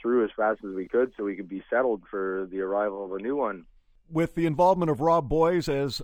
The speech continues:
Speaker 2: uh, your real estate agent, how was that process working, not only with Rob, but in conjunction with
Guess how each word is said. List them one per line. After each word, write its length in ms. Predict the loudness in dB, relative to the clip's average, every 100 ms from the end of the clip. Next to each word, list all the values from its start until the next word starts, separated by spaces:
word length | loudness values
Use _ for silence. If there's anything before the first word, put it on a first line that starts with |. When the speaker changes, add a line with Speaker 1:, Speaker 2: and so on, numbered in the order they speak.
| -2
Speaker 2:
uh, 260 | 0 0 0 -2
your 200 | -2 0
real 300 | 2 0 0
estate 400 | -4 -4 -6 -6 -8
agent, 500 | -6 -6 -8 -10 -10
how 240 | -4 -4
was 180 | -4 -2
that 240 | -4 -4
process 480 | -4 -2 -2 -4 -4
working, 480 | -4 -4 -4 -2 -2 -6 -16 -8
not 200 | 0 2
only 200 | 4 2
with 180 | 2 0
Rob, 420 | 2 4 4 2
but 160 | -4 -4
in 180 | -2 0
conjunction 760 | 2 0 2 2 0 0 -2 -2
with 300 | -4 -6